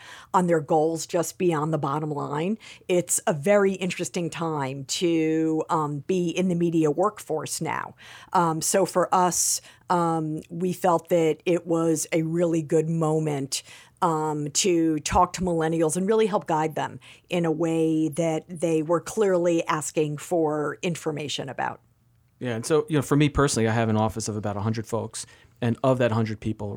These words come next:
Speaker 2: roughly seventy fall into, uh, millennials or Gen Z. So this is,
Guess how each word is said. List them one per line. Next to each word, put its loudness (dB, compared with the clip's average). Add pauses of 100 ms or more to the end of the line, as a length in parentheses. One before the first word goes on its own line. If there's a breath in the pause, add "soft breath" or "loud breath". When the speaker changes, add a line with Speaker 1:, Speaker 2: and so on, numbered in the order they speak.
Speaker 2:
roughly -4
seventy -4
fall -6
into, -8 (380 soft breath)
uh, -6
millennials 0
or -6
Gen -6
Z. -6
So -8
this -4
is, -4